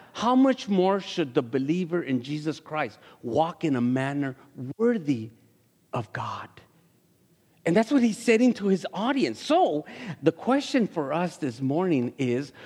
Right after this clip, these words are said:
what is a life worthy of the Lord? What does that mean in your marriage? What does that mean in your parenting? What does that mean in your finances? What does that mean in your education?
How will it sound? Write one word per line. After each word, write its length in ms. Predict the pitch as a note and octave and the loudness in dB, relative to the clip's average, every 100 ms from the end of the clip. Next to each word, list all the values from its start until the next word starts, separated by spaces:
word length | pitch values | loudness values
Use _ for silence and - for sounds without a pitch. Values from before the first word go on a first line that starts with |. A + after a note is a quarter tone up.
| - - | -16 -6
what 320 | D#3 G#3+ C#4+ | 0 2 2
is 200 | D#4 A3 | 0 0
a 60 | |
life 360 | D3+ D3 E3 - D3 | -2 0 -2 -4 -6
worthy 640 | D3 G3 F#3+ C3 B2 C3+ _ _ _ - | 0 0 0 -2 -4 -6 _ _ _ -10
of 140 | C#3+ C#3 | -6 -6
the 80 | |
Lord? 280 | C#3 D3+ A2+ - _ _ _ _ _ _ _ _ _ _ _ _ - - | -6 -8 -10 -16 _ _ _ _ _ _ _ _ _ _ _ _ -18 -2
What 140 | E3+ | 0
does 100 | F#3+ | 2
that 160 | F3 C#3 | 2 4
mean 280 | D#3 E3+ F3 - - | 6 6 2 -6 2
in 160 | D#3+ | 4
your 120 | C#3 B2+ | 4 2
marriage? 540 | B2+ C3 F#3+ - - _ _ _ _ _ - | 0 0 -2 -4 -18 _ _ _ _ _ -8
What 180 | - F#3+ | 2 2
does 120 | F#3 | 4
that 220 | F3+ C#3+ E3 | 2 2 2
mean 280 | F#3 F3+ E3+ - F3 | 4 4 0 -4 -2
in 80 | - | 0
your 160 | B2+ | -2
parenting? 760 | - C3+ D3+ F3+ F3+ G#3+ A#3 A#3+ - - - | -4 -4 0 0 0 -2 -2 -4 -10 -20 0
What 140 | A3 C#4 | 2 4
does 160 | C4 | 4
that 160 | B3+ G3+ | 4 6
mean 220 | A3 A#3+ | 6 6
in 140 | A#3+ | 6
your 100 | A#3+ | 4
finances? 840 | A#3 B3+ C#4+ D4 D#3+ C3 B2+ G#2+ - - - - | 2 2 4 6 4 0 -4 -6 -12 -18 -2 6
What 180 | D#4 | 8
does 100 | F4 | 8
that 160 | D#4 D4 | 8 10
mean 180 | D4+ D4 | 10 10
in 160 | C#4+ | 8
your 160 | C4+ B3+ | 8 6
education? 800 | B3+ A3+ C4+ C#4 F4 C#4+ F#3 | 4 4 2 6 6 4 0